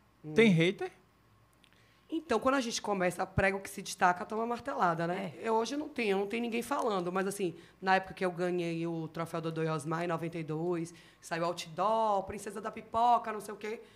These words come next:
Speaker 1: apareceu um hater ou outro lá no, no Facebook,
Speaker 2: Sim.
Speaker 1: na época.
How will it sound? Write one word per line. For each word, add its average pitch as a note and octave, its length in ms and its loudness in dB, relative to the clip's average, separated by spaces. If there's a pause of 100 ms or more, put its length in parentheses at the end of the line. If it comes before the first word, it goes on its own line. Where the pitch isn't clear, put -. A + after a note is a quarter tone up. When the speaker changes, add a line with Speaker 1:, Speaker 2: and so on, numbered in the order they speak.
(280)
Speaker 1:
apareceu C#4 460 0
um B3 60 0
hater G3+ 340 0
ou G3 60 2
outro F#3 300 -2
lá E3+ 160 2
no, D#3+ 380 -4
no C#3+ 400 -8 (400)
Facebook, F3+ 580 -4 (400)
Speaker 2:
Sim. C3+ 480 -6
Speaker 1:
na E3 200 -4
época. D#3 420 -8